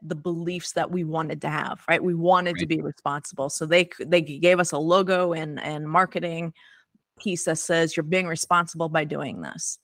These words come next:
Speaker 2: Yes,
Speaker 1: Don't
Speaker 2: absolutely. So, so it's,
Speaker 1: Yeah.
Speaker 2: it, it's tied to what people wanna buy also. So it, it's tied to what we want as consumers or what we're
Speaker 1: Right.
Speaker 2: ready to accept.
Speaker 1: Okay. So let me take this back to, I, I,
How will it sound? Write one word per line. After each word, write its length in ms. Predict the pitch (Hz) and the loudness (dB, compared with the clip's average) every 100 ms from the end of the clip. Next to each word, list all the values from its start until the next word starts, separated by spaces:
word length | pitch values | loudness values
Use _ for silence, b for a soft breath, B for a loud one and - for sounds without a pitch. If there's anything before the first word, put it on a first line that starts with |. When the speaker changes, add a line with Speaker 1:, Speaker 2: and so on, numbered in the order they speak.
| - | 0
Speaker 2:
Yes, 200 | 120 92 | 0 0
Speaker 1:
Don't 80 | 117 | -4
Speaker 2:
absolutely. 520 | 113 117 127 208 139 - | 0 6 8 8 4 4
So, 220 | 113 95 - b b | 2 2 -6 b b
so 140 | - | 2
it's, 100 | 120 | 6
Speaker 1:
Yeah. 160 | 190 151 | 6 6
Speaker 2:
it, 60 | - _ | 0 _
it's 140 | 120 - | -10 0
tied 240 | 151 147 | 2 2
to 100 | - | 4
what 240 | 120 117 113 | 4 4 4
people 240 | 120 113 | -4 -2
wanna 180 | 104 98 | -2 -2
buy 360 | 95 110 90 90 | -2 -2 -2 -6
also. 440 | 101 92 - 90 95 | -12 -12 -12 -12 -10
So 180 | - | -6
it, 80 | 92 - | -6 -6
it's 220 | 104 - | -10 -6
tied 240 | - 110 - | -2 -2 -2
to 120 | 101 | -4
what 280 | 98 101 107 | 0 0 0
we 100 | 101 | -2
want 220 | 98 98 | 0 -4
as 120 | 92 | -6
consumers 520 | - 92 110 92 - _ - | -10 -8 -6 -6 -10 _ -4
or 100 | 95 | 0
what 160 | 101 | 2
we're 120 | 98 98 | 4 2
Speaker 1:
Right. 80 | 95 | 2
Speaker 2:
ready 220 | 107 104 | 2 0
to 140 | - | -2
accept. 440 | 95 - 101 85 _ _ _ _ _ - | -4 -2 -6 -6 _ _ _ _ _ -12
Speaker 1:
Okay. 340 | 170 160 147 135 _ _ _ _ _ B B B 202 | -10 -6 -6 -8 _ _ _ _ _ B B B 0
So 180 | 262 | 4
let 180 | 254 285 | 6 4
me 100 | 392 | 2
take 220 | 392 349 | 0 -2
this 180 | 311 233 | -2 -6
back 300 | - 165 156 - - | -2 0 -2 -6 -2
to, 260 | 220 190 - - | 2 2 0 -2
I, 120 | - - | -2 0
I, 80 | 190 | -4